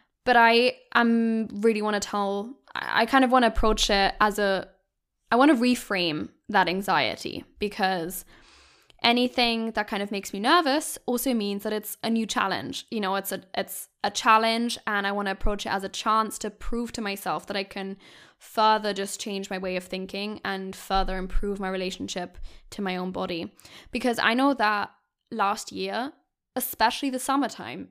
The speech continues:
really helped me in terms of, you know, navigating my own body image and being more comfortable around people in my own clothes. You know, we talked about this on the podcast, but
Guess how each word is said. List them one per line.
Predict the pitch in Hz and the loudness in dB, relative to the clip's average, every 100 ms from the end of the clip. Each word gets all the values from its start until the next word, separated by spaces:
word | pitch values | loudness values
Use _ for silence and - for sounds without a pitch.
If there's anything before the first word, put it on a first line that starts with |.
| - | -14
really | 214 220 240 247 | -8 -6 -4 -6
helped | 226 214 208 - | -6 -6 -8 -8
me | 180 135 - | -10 -10 -12
in | 208 208 | -12 -8
terms | 196 190 185 | -8 -8 -8
of, | 180 180 _ - _ _ _ _ _ - | -10 -12 _ -20 _ _ _ _ _ -12
you | 226 | -8
know, | |
navigating | 202 196 202 190 190 196 196 190 | -4 -4 -4 -6 -6 -6 -8 -8
my | 185 | -8
own | 190 190 | -8 -6
body | 190 190 | -8 -8
image | - 190 185 185 - | -8 -8 -8 -8 -8
and | 196 190 190 | -10 -10 -12
being | 208 196 196 | -10 -8 -8
more | 196 | -10
comfortable | 190 202 190 - 202 190 190 196 - - | -10 -10 -10 -12 -12 -8 -8 -10 -12 -12
around | - 208 202 196 | -10 -6 -4 -6
people | 196 - 202 190 | -10 -16 -10 -8
in | 202 | -8
my | 190 | -8
own | 190 | -10
clothes. | 190 196 190 190 185 - | -10 -8 -8 -8 -10 -10
You | |
know, | 190 196 196 _ _ _ _ _ | -8 -10 -12 _ _ _ _ _
we | 226 | -8
talked | 233 220 | -6 -4
about | 214 208 | -4 -6
this | 214 | -6
on | |
the | 202 | -2
podcast, | 247 247 214 196 - | 0 0 -2 -4 -2
but | 196 - | -4 -4